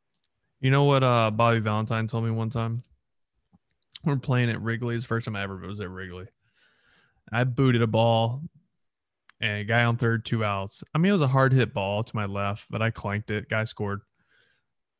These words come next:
It was a close game, too. It was, like, seventh inning. I ended up tying it up,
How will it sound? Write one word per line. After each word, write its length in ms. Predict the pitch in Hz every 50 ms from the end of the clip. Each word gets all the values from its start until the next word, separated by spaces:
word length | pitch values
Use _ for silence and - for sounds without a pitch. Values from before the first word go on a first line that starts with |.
| _
It 60 | - 120
was 80 | 113
a 20 | 117
close 260 | - 139 147 135 -
game, 320 | - 135 123 120 120 117
too. 220 | 113 - 127 120 117
It 60 | 117
was, 120 | 117 110 113
like, 160 | 110 110 -
seventh 340 | - - 123 113 110 - 107
inning. 280 | 104 104 101 104 101 104
I 140 | 104 104
ended 160 | 110 117 110 107
up 120 | 104 -
tying 280 | - - 107 107 107 104
it 80 | 98
up, 220 | 101 104 104 95